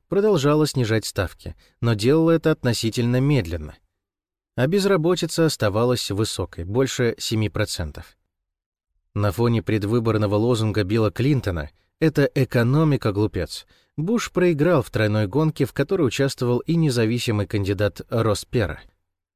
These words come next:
В интервью британскому тележурналисту Дэвиду Фросту в тысяча девятьсот девяносто восьмом году Буш обвинял в этом Гринспена.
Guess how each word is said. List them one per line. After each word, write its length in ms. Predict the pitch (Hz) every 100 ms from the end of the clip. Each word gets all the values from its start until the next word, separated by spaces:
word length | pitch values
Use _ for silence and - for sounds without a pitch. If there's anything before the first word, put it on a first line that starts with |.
| _ _ -
В 180 | 98
интервью 540 | 113 107 135 147 190 185
британскому 580 | 165 160 156 - 131 123
тележурналисту 920 | 135 123 104 110 113 110 131 - 117
Дэвиду 460 | 104 120 107 104
Фросту 460 | 95 160 160 - 98
в 80 | -
тысяча 360 | 185 123 107
девятьсот 400 | 95 104 107 113
девяносто 460 | 98 104 110 107 107
восьмом 400 | 101 - 107 98
году 380 | 98 98 170 - _ _ _
Буш 380 | 110 139 208 - -
обвинял 500 | 160 135 156 156 165
в 40 | 131
этом 280 | 131 123
Гринспена. 600 | 113 110 92 - 85 76